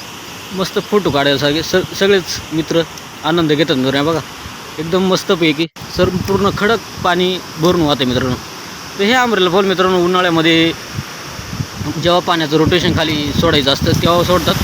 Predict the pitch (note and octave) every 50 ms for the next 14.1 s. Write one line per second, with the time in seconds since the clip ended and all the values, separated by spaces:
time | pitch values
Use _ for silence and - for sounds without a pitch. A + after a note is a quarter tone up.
0 | - - - - - - - D3 D#3+ G3 G#3 G#3+ - F#3+ G3+ - - G#3+ G#3 G#3
1 | G3 - G#3 G3+ G#3 - - A3+ G#3+ F#3+ F#3+ F3+ F3 E3 D#3+ - - F3 E3+ -
2 | - F3 F3+ F#3+ F#3+ E3+ E3 F3 F3+ F3+ F3 D#3 D3 D3 D3+ D3 D3+ E3+ E3+ -
3 | - E3+ F3 - F3+ C3 - - - - E3 E3 E3+ E3 E3+ D#3 - F3 E3+ D#3
4 | B2+ B2 A2+ A#2+ C3 - C3+ C3+ C#3+ D#3 E3+ E3 D#3 - - - - - - -
5 | - - - - - - - - - - C#3 C#3 C#3+ C#3+ D3 C#3+ C#3+ C#3+ C3 -
6 | D#3 D3+ C#3+ C#3+ C#3 C#3+ C#3+ D3+ D#3 D3+ D#3+ D#3+ D#3 E3 D#3 D3+ D3 D3 C#3 C3+
7 | - - C#3+ - C#3 C#3 D3 E3+ - - - - - - - - - - D3 C#3
8 | D3+ D#3 D3+ C#3 C3 B2+ B2+ C3+ B2+ B2 C3+ C3 B2 B2+ C3 - C#3 C#3 C3+ C#3+
9 | C#3+ C#3 - D3 - - - - - B2+ B2+ B2+ - - C3 B2+ - B2 A#2 -
10 | - - - A2+ - - - - - - - - - - - - - - - -
11 | - - - - - - - - - - - - - - - - G3 G3 F#3+ E3+
12 | D3 - - - - - - - - - - - C#3 D3 D#3+ - - - - D3+
13 | D3 C#3+ D3 D3 C#3 D3+ C#3+ C#3 B2+ C#3 C3+ C#3 C3+ C3 C3+ D3 D3 C#3+ C#3 B2
14 | C#3